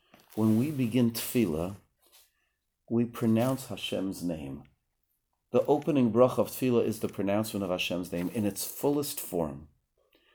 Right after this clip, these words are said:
Hashem, Elokei Aviseinu, Elokei Avram, Elokei Yitzchak, Elokei Yaakov. Just as Moshe Rabbeinu was told, "They're gonna ask you my name, tell them my name."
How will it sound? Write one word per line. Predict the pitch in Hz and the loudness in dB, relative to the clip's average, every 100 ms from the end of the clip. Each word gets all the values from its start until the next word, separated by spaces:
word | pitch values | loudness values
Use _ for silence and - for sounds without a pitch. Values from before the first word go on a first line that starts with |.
| _ | _
Hashem, | 90 - - 135 147 - | -4 0 4 4 2 -4
Elokei | 95 90 - 127 131 | -6 -6 0 2 2
Aviseinu, | - 87 85 - 117 135 156 156 - _ _ - | 0 -4 -6 2 4 4 2 -4 -10 _ _ -10
Elokei | 90 87 - 135 131 | -6 -4 0 4 4
Avram, | 110 110 | 6 4
Elokei | 98 92 120 104 | 2 0 0 -2
Yitzchak, | - 110 | -2 -2
Elokei | 92 90 113 98 | -2 -2 -2 -2
Yaakov. | 110 101 - _ - _ - | -2 -4 -8 _ -20 _ -10
Just | - 170 165 - - - | -2 0 0 -6 -8 -2
as | 123 127 131 131 - _ - - _ - _ 98 | 0 0 -2 -6 -14 _ -20 -20 _ -20 _ 0
Moshe | 110 123 120 | 0 2 0
Rabbeinu | 104 98 104 95 | 0 0 -2 -2
was | 87 87 - | -4 -6 -10
told, | 82 - 69 - - _ _ _ _ _ _ _ _ _ - | -14 -14 -14 -20 -20 _ _ _ _ _ _ _ _ _ -10
"They're | 87 | -6
gonna | 92 98 | -6 -4
ask | 113 127 - 143 | -4 -6 -6 -4
you | |
my | 135 127 | 0 0
name, | 127 101 78 73 80 - _ - _ _ _ _ _ | 0 0 -2 -6 -12 -20 _ -20 _ _ _ _ _
tell | 107 107 | -4 -4
them | 113 92 | -4 -6
my | 92 | -8
name." | 92 85 78 - | -8 -10 -12 -18